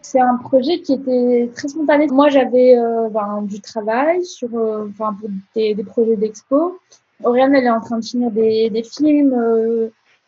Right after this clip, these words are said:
en fait, j'ai téléchargé des personnages en trois D pour un projet que je fais, euh, cet été à L A. Et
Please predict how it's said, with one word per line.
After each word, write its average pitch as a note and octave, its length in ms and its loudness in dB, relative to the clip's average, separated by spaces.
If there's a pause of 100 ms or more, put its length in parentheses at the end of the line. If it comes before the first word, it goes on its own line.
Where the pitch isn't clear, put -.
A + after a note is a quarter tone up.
(260)
en A#3 100 0
fait, C#4+ 160 6 (320)
j'ai C4 180 0
téléchargé C4 520 2
des C4+ 140 2
personnages B3 540 0
en A3 220 -6
trois A#3 220 -2
D C4 180 -2 (300)
pour C4 180 2
un A#3+ 380 -2
projet C4+ 440 2
que C4 100 -4
je - 160 -6
fais, B3+ 280 4
euh, A3+ 100 0
cet A3+ 220 -4
été B3+ 260 -2 (440)
à G#3+ 180 0
L A#3 120 2
A. C4+ 80 2
Et F4 120 -4